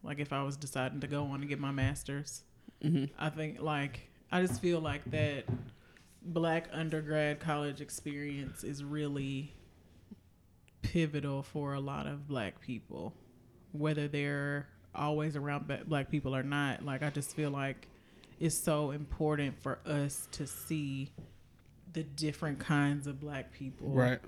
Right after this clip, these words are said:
Speaker 1: that are
Speaker 2: Part of the diaspora.
Speaker 1: Yeah. Like, I wish I had, I wish I had seen more of that. Now, I'm not saying that I didn't, because, I mean, obviously,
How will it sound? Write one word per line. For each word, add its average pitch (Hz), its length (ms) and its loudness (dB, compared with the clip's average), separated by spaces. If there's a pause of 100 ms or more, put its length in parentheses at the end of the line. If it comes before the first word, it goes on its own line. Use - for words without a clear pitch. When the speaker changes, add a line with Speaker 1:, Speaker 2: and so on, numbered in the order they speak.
(180)
Speaker 1:
that 139 280 4
are 135 500 0 (640)
Speaker 2:
Part 127 240 4
of 123 80 -2
the 135 60 0
diaspora. 143 600 -4 (120)
Speaker 1:
Yeah. 156 440 6 (440)
Like, 143 300 0 (560)
I 147 80 2
wish 151 260 4
I 143 80 4
had, 143 320 0 (840)
I 185 40 10
wish 254 160 12
I 233 60 12
had 170 220 10
seen 165 360 4
more 147 260 6
of 143 60 6
that. 135 140 4
Now, 143 160 4
I'm 175 80 4
not 180 220 4
saying 165 220 4
that 147 100 2
I 139 140 0 (180)
didn't, 170 360 6
because, 156 480 2 (280)
I 156 80 4
mean, 143 320 0 (760)
obviously, 151 800 6